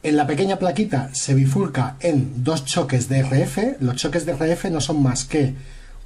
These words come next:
unos pequeños bobinados realizados sobre un soporte, eh, ferromagnético. Algunos filtros de línea, en lugar de los dos choques de R F, lo que llevan es un pequeño transformador.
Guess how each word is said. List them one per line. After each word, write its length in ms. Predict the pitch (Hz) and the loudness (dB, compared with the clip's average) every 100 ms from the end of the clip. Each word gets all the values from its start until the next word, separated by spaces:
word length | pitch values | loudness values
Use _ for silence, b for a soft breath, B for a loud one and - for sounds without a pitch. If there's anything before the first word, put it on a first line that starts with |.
| - | -6
unos 260 | 151 151 165 | 0 0 0
pequeños 440 | 170 170 151 131 | -2 0 2 2
bobinados 800 | 127 120 123 175 185 285 - - - - - - B B B B | 2 0 0 2 0 -2 -4 -10 -12 -14 -16 -18 B B B B
realizados 840 | - 139 139 139 135 165 185 214 - | -4 0 2 4 2 2 0 -2 -4
sobre 280 | - 143 147 | -2 2 2
un 100 | 165 | 2
soporte, 920 | 170 139 175 165 190 202 214 139 127 | 0 0 0 0 0 0 2 2 2
eh, 20 | |
ferromagnético. 1000 | 127 131 139 127 127 131 131 - - - B B B B B B B - | 2 0 2 0 2 2 0 -4 -8 -10 B B B B B B B -4
Algunos 460 | 131 135 175 208 | 0 2 2 0
filtros 340 | - 185 185 160 | 0 0 0 0
de 80 | |
línea, 400 | 165 190 196 233 240 | 2 2 2 0 2
en 100 | 135 | 4
lugar 260 | 139 147 | 4 4
de 120 | 131 131 | 4 4
los 200 | 127 113 | 2 2
dos 140 | 151 | -2
choques 320 | - 151 147 | -2 0 2
de 60 | 143 | 2
R 240 | 135 143 | 2 2
F, 280 | 170 170 254 | 2 -2 -2
lo 140 | 139 127 | -2 0
que 120 | 131 | 2
llevan 220 | 139 165 | 2 2
es 140 | 170 180 | 0 0
un 120 | 147 | 0
pequeño 320 | 143 147 160 | 0 2 2
transformador. 640 | 135 135 127 113 120 110 | 0 0 -2 -2 -4 -4